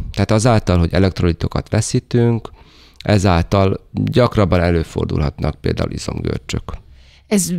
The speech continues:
Speaker 2: valamilyen specifikusan köthető, nem tudom, testrészre gondolok itt, hogy, hogy akár a végtagoknak, ö,
Speaker 1: Hát igen, a-, igen, mert leggyakrabban azokat használjuk a vég-
Speaker 2: Hogyan tudjuk ezt, és itt első körben például akár egy picit a hányingerre, vagy a fejfájásra gondolok, de hogy hogyan tudjuk megkülönböztetni mondjuk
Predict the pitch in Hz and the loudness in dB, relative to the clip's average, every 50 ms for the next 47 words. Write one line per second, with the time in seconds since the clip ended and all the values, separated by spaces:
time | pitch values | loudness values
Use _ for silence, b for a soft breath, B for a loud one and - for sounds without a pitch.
0 | 175 156 160 185 180 202 214 214 220 220 220 220 208 196 196 196 180 - - - | -2 0 0 2 4 4 4 4 4 4 4 4 4 4 2 2 0 0 -2 0
1 | - 196 180 - 214 208 - 214 - - 202 - - 185 185 - - 202 - - | 0 0 0 0 0 0 0 -2 0 0 0 2 2 2 2 2 2 2 2 2
2 | 196 175 - 165 151 160 156 160 - - 160 156 147 151 139 139 - - 151 - | 0 2 2 0 0 0 0 -2 -4 -2 0 2 2 2 2 2 2 0 0 2
3 | - - 156 156 131 139 - - 147 156 156 151 160 160 156 147 139 120 135 - | 0 0 0 0 0 -2 -2 -2 -2 -2 0 2 2 2 2 2 0 -2 -2 -2
4 | 160 - 165 147 139 147 147 131 - - 147 - - 151 147 143 143 165 160 156 | -2 -2 0 0 2 2 0 0 0 0 0 0 0 0 0 0 2 2 2 2
5 | - - - 165 151 156 151 - - 165 156 147 143 - - - 120 160 156 143 | 0 0 0 0 0 0 -2 0 2 2 2 2 2 0 -2 -2 0 0 0 2
6 | 143 139 104 95 82 92 90 90 - - - - - - 120 117 113 110 107 104 | 2 4 4 4 4 4 2 2 2 0 -2 -2 0 2 4 4 4 4 4 2
7 | 90 - - - 73 80 78 82 78 82 87 82 78 80 80 76 73 - - - | 0 0 -2 -2 0 0 0 0 0 0 -2 0 0 0 0 0 0 -4 -6 -6
8 | - - - - - - - - _ _ _ _ _ - - - - - - - | -8 -8 -8 -12 -16 -18 -20 -20 _ _ _ _ _ -14 -14 -12 -12 -12 -8 -6
9 | - 90 98 - - - - - - 73 62 - 269 320 269 381 285 - - 269 | -6 -6 -8 -10 -12 -6 -4 -2 0 0 2 2 2 2 2 2 2 0 0 -2
10 | 247 240 277 - 277 240 233 - - - 214 208 - - - 214 - 226 240 247 | -2 -2 -2 -2 -2 -2 -2 -2 -2 0 0 2 2 2 0 0 2 2 2 2
11 | - - 254 - 233 196 208 208 196 214 190 185 180 185 185 - 196 170 175 - | 2 0 0 0 2 2 2 2 2 2 2 2 2 2 2 2 0 2 2 0
12 | 185 - 190 - 165 160 - 165 170 175 180 175 175 175 170 175 170 170 175 160 | 0 -2 -2 -2 0 0 2 2 4 4 6 6 6 6 6 4 4 4 2 2
13 | 156 135 139 - - 170 151 160 - - 175 165 165 156 156 - - - 170 165 | 2 0 0 0 0 0 0 0 2 0 2 2 2 2 2 0 0 -2 0 2
14 | 175 170 175 170 170 170 170 170 165 - 208 214 220 214 - 208 196 190 196 190 | 2 4 4 4 2 2 2 2 2 2 2 2 2 2 0 0 -2 0 0 0
15 | 170 - - - 165 165 165 165 165 160 - - 165 156 - - 160 151 151 151 | 0 0 0 2 2 4 4 4 2 2 2 0 0 0 0 0 0 2 2 2
16 | 151 147 143 | 2 0 -2